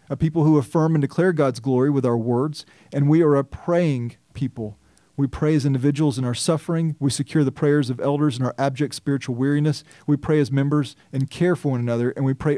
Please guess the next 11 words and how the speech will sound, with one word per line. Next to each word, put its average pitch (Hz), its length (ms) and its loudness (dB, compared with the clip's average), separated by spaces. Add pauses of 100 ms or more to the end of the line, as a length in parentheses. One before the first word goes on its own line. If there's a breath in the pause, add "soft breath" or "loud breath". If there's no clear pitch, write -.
earnestly 147 540 0 (240 soft breath)
because 151 600 0 (300 soft breath)
the 135 140 -2
effectual 151 840 -4 (320 soft breath)
or 123 120 -4
effective 147 680 -4
prayer 135 400 0
of 131 180 -10
a 131 40 -2
righteous 139 520 -2
man 117 320 -6